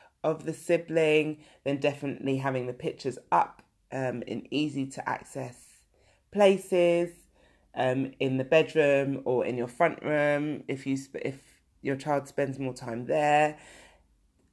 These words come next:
Speaking about the sibling, using the sibling's name, all of those things are things that will definitely help get your child ready for a sibling, if you are,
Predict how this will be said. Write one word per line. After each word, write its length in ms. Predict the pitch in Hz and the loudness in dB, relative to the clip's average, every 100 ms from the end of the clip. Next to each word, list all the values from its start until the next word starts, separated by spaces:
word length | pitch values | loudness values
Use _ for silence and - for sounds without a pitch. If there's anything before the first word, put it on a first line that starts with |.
| _ | _
Speaking 640 | - - - 196 185 180 175 | -14 -8 0 0 0 2 2
about 320 | 165 160 - | 4 2 0
the 60 | |
sibling, 880 | 156 - 160 - 156 151 143 143 - | -6 -4 -4 -2 0 2 0 -2 -8
using 500 | - 165 175 165 151 | -8 -2 0 0 -2
the 80 | 147 | -4
sibling's 640 | 139 151 147 135 131 135 | -4 -6 -4 -6 -4 -6
name, 640 | 139 143 139 131 131 131 - | -4 -2 0 2 0 -2 -4
all 260 | 143 175 170 | 2 4 4
of 120 | 139 | 2
those 260 | 131 127 127 | 0 -2 -2
things 340 | 120 120 127 | -4 -4 -6
are 60 | 127 | -6
things 340 | 139 131 131 | -2 -2 -4
that 140 | 110 113 | -6 -10
will 100 | 120 | -4
definitely 840 | 135 131 127 120 - 131 131 127 - - - _ | -4 -4 -10 -12 -4 -2 -2 -4 -12 -20 -20 _
help 420 | 170 175 - - _ _ 135 | 0 2 2 -6 _ _ 4
get 200 | 170 - | 6 6
your 120 | 147 | 2
child 360 | 139 147 143 135 | 0 0 0 2
ready 480 | 143 151 156 196 196 | 2 4 2 2 -2
for 360 | - 180 175 | -2 4 4
a 140 | 160 170 | 4 -2
sibling, 760 | - 185 180 175 175 220 240 - _ _ _ | -2 -2 2 4 4 4 -2 -10 _ _ _
if 180 | 151 - | -12 -6
you 160 | 156 151 | 0 4
are, 600 | 151 151 147 147 - | 4 4 4 2 0